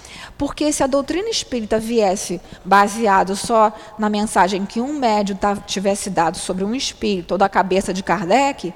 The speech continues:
não ia vingar. Né? Como a gente vê aí, muitas dessas pessoas que se dizem, "Ah, eu sou médium, eu sou vidente", aí começa a dar mensagem, pode escrever,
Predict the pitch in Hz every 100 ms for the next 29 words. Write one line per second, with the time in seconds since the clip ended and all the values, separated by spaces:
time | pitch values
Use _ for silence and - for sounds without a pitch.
0 | - - - - 440 262 220 226 277 277
1 | 233 208 - - - - - - - -
2 | 185 196 214 220 220 220 240 220 262 294
3 | 214 170 - - - - - 226 240 240
4 | 208 233 - 190 202 - 254 254 - 214
5 | 202 185 196 233 320 302 247 240 247 214
6 | 247 294 285 233 220 247 233 214 190 254
7 | 302 277 240 - 208 - - - - 185
8 | 208 220 220 226 214 202 202 175 185 -
9 | 240 294 294 269 254 262 233 - - -
10 | - - - - - 311 381 403 415 -
11 | 440 494 339 185